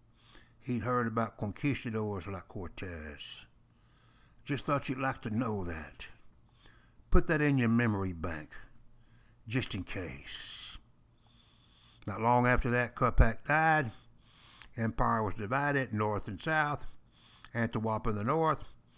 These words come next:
Huascar in the south. Not long after Atahualpa had moved into the Northern Empire, he asked himself a question. What is better than half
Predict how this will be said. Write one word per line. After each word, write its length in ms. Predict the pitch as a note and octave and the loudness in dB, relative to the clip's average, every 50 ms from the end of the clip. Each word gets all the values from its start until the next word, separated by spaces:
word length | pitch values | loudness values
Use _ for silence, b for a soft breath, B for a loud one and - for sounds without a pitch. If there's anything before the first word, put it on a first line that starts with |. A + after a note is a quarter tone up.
| B B B B - - - | B B B B -10 -2 0
Huascar 440 | C3 B2+ - - - C3+ A#2 A#2+ | 0 0 0 -2 0 0 0 0
in 140 | A#2+ A#2 A2 | 0 -2 -4
the 80 | G#2+ G2+ | -4 -4
south. 480 | - - D#3 D3 D3 C#3+ C3+ C3 - - - - - - - - - - - B B B B B B B B B B B B B - - | -6 -6 -6 -4 -4 -4 -6 -6 -8 -14 -20 -20 -20 -20 -20 -20 -20 -20 -20 B B B B B B B B B B B B B -14 -12
Not 200 | C3 C3 - B2+ | -10 -10 -8 -6
long 400 | D#3 F3 F#3 F#3 F3 F3 E3+ D3 | -2 0 2 2 4 2 2 0
after 480 | C#3 D#3 E3+ F3 E3+ - - C#3+ C3 A#2 | 0 2 4 4 4 4 4 2 0 0
Atahualpa 680 | B2+ C3+ B2 - A#2+ A#2 D3+ E3 E3+ E3 - - B2+ G#2+ | -2 -2 -2 -2 -2 0 2 2 2 2 2 0 0 0
had 160 | A#2+ A#2 G#2+ | 0 -2 -2
moved 320 | B2 D3+ E3 E3+ D#3+ C3+ | -2 -2 -2 -2 0 0
into 340 | C#3+ D3 C#3+ C#3+ C3+ A#2+ - | 0 0 0 0 -2 -4 -6
the 100 | A#2 A2 | -6 -6
Northern 460 | A2 A#2+ C#3 D#3 D#3 D3 C#3 A#2 A#2+ | -6 -4 -2 -2 -2 -2 -2 -2 -2
Empire, 520 | D#3+ E3 - - E3+ E3 E3 D#3+ C#3+ B2 - - - - _ b b b b b b b b b b - | -2 -2 -2 -2 0 0 2 2 0 -2 -4 -8 -16 -20 _ b b b b b b b b b b -12
he 140 | C3 C3+ C#3 | -10 -8 -8
asked 200 | D3+ D3 C#3+ - | -8 -8 -10 -10
himself 440 | D#3 C3 A#2 - C3 B2+ A#2 - C3+ | -12 -12 -10 -8 -8 -8 -8 -10 -14
a 20 | |
question. 680 | - - - F3 E3 - - - - E3 D#3 A#2 - - - - - - - - - - B B B B B B B B B B B B B B _ - - _ _ - - | -16 -10 -8 -8 -6 -8 -10 -12 -10 -8 -8 -8 -8 -12 -16 -20 -20 -20 -20 -20 -20 -20 B B B B B B B B B B B B B B _ -20 -20 _ _ -14 -8
What 160 | G3 G#3 A3 | -6 -4 -4
is 100 | G3+ C3+ | -4 -6
better 400 | - - A#2 C3+ C3 A2+ G#2 G#2 | -8 -6 -4 -2 0 0 0 -2
than 140 | G2+ G2+ F#2 | -4 -6 -8
half 560 | - - C3 C3+ C3 B2+ G#2+ - - - - | -6 -4 -2 0 2 0 0 -2 -4 -10 -18